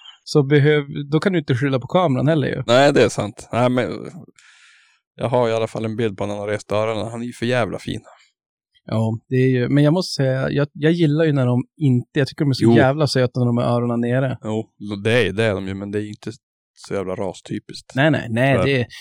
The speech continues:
Speaker 1: men det där, fan vad tidigt det måste vara ändå. För båda mina har ju varit hemma innan de har rest öronen.
Speaker 2: Aha.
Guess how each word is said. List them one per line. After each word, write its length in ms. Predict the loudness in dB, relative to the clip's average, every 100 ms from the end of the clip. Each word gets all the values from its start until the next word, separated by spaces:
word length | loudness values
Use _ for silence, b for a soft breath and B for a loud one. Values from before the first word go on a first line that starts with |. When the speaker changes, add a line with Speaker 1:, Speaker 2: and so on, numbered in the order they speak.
| B 0
Speaker 1:
men 180 | 0
det 240 | 0 -4 0
där, 260 | 2 0 -2 -12 _ _ _
fan 100 | -8
vad 140 | -6 -4
tidigt 380 | -2 -2 -2 -2
det 80 |
måste 240 | -2 -2 -2
vara 180 | -4 -4
ändå. 260 | -6 -12 _ _ _ _ _ -8
För 80 |
båda 400 | -2 0 0 2
mina 280 | 4 4 4
har 100 | 4
ju 140 | 2 -2 _ _ _ _
varit 220 | 0 2
hemma 480 | 4 2 2 2 2
innan 260 | 2 2 2
de 120 | 0
har 80 | -2
rest 220 | -2 -4
öronen. 360 | -2 -2 -2 -4 _ _ _ -18
Speaker 2:
Aha. 380 | -12 -12 -12